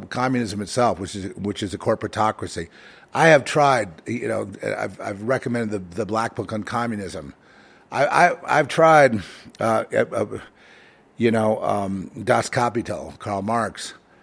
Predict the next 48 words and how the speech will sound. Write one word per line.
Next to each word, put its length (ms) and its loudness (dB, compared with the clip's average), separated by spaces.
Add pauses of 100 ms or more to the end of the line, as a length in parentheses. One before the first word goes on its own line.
(360)
I 120 -2
have 120 0
tried 640 2 (320)
to 120 -10
tell 220 0
people, 520 -4 (1600)
uh, 140 0
they 240 2
just, 360 0 (340)
uh, 80 -4
they, 240 -4 (260)
"It's 380 2
not 220 -4
fair. 340 -2
We 160 -2
gotta 140 2
have 100 -2
it 100 -2
fair." 260 4
It's 120 -4
like, 200 -2 (360)
yes, 200 6
but 140 4
who 100 6
will 100 8
be 120 2
doling 340 4
it 80 2
out? 280 0
Larry 240 0
Fink. 340 2 (1500)
They'll 160 4
be 120 4
judging 420 8
you 160 -6
if 120 -8
you 160 4
get 220 6
out 160 6
of 80 2
line. 180 -2
In 100 0
other 200 4
words, 180 0
you'll 100 4
be 140 2
a 60 0
slave, 720 2